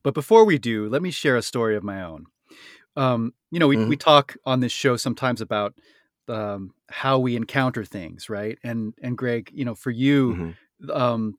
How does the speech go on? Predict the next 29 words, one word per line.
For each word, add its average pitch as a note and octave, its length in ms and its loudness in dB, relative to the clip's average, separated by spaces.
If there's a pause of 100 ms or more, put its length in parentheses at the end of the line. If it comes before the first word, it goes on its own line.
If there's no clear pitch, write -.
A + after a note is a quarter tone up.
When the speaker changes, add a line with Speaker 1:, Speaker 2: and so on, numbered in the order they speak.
Speaker 1:
there D3 140 6
was C3+ 120 2
a - 40 -4
great C#3+ 240 6
record B2+ 300 0
collection A2 500 -6
within, A2 420 -6 (140)
within, A2+ 460 -4
you A#2+ 100 -8
know, G#2 240 -10 (400)
a B2+ 40 -14
toddler's B2 540 -2
reach, - 500 -2 (140)
right? B2+ 260 -2 (460)
Um, B2+ 400 0 (300)
Speaker 2:
Yeah. G2 160 2
Speaker 1:
I F3+ 100 8
was G3+ 140 6
a D#3+ 60 2
little D#3+ 200 4
more, D3 440 6
uh, A#2+ 440 4
catch C#3+ 280 2
as C3 120 0
catch - 300 -2
can C3+ 440 0
and, A2+ 240 -8
and A#2+ 400 -2 (160)
subject C3+ 680 -2